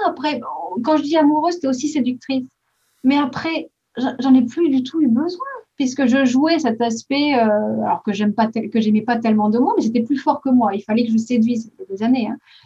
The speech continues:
Et puis à un moment donné, je, je le vivais tellement, je fais, « Non, mais c'est bon,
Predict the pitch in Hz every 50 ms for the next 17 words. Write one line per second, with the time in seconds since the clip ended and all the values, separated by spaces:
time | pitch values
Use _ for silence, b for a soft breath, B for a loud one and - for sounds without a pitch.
0 | b b b b b - _ - - - 330 320 311 302 311 285 277 285 311 -
1 | - 587 453 330 277 233 - 247 269 262 240 294 254 240 247 247 247 285 269 269
2 | 285 277 277 277 294 349 415 403 - - 269 269 269 294 349 370 359 294 269 254
3 | 254 _ _ _ _ _ - - 285 262 254 302 349